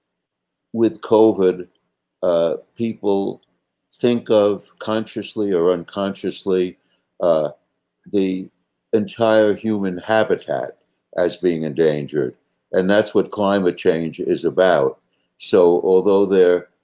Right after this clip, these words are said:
different issues, they merge, and they certainly can merge in human minds. And in my book on climate change, The Climate Swerve, I talked about the human accomplishment of widespread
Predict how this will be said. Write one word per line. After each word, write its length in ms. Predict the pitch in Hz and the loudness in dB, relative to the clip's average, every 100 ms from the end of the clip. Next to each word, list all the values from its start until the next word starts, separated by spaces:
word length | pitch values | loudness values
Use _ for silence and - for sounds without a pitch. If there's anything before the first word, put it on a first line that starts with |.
| _ _ | _ _
different 440 | 120 117 104 95 | 0 0 -4 -4
issues, 640 | - 120 - 95 85 85 | -2 -2 -2 -4 -4 -6
they 240 | - 87 90 | -2 -2 -2
merge, 680 | 95 110 101 82 76 - - | 0 2 2 0 -2 -10 -14
and 300 | - 80 78 - _ _ | -10 -10 -12 -16 _ _
they 140 | 95 | -2
certainly 560 | 92 - 123 117 95 90 | -2 0 0 0 -6 -6
can 340 | - 90 90 | -4 -4 -4
merge 500 | 92 95 90 90 - - | -2 0 2 0 -4 -8
in 220 | 98 95 | -6 -6
human 400 | 90 95 87 82 | -6 -6 -4 -6
minds. 680 | 90 98 92 76 67 69 - _ _ _ _ | -4 -2 0 -2 -8 -14 -20 _ _ _ _
And 180 | 98 98 | -2 0
in 160 | 98 90 | -2 0
my 240 | 87 87 | 2 2
book 360 | 80 123 127 98 | 4 2 2 0
on 380 | 82 80 82 - _ _ | 0 -2 -6 -10 _ _
climate 440 | - 90 85 78 76 | -6 -2 -2 -2 -4
change, 420 | - 80 78 76 | -4 -4 -8 -10
The 80 | 78 | -10
Climate 480 | - 92 87 85 - | -2 -2 0 -4 -6
Swerve, 500 | - 95 85 80 78 _ _ _ - | -6 0 2 0 -2 _ _ _ -2
I 140 | 92 | 0
talked 420 | 92 123 113 113 | 0 2 2 2
about 400 | 107 92 85 87 | -2 2 4 2
the 100 | - | 0
human 460 | 90 113 107 101 98 - | -4 -4 -4 -4 -6 -6
accomplishment 1080 | 87 - 120 117 117 90 - 87 78 71 - _ _ _ | -6 -4 -6 -6 -4 -6 -6 -10 -8 -10 -16 _ _ _
of 260 | 80 78 82 | 0 0 2
widespread 880 | 90 95 101 95 - 98 87 78 | 4 6 4 0 0 2 2 0